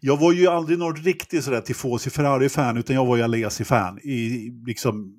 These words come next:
i mångt och mycket. Det var inte Ferrari där, utan det var, det var ju föraren jag höll på. Men, eh,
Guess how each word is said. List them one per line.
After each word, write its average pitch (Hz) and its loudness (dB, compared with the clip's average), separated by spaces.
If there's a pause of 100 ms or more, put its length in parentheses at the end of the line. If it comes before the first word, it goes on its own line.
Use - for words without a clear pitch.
i 127 -2
mångt 113 -2
och 120 -2
mycket. 117 -2
Det 123 2
var 123 6
inte 113 0
Ferrari 107 2
där, 87 -6
utan 101 -6
det 110 -4
var, 107 0
det 110 -4
var 113 2
ju 107 0
föraren 107 2
jag 104 0
höll 98 -4
på. 107 -8 (300)
Men, 113 0 (560)
eh, 131 6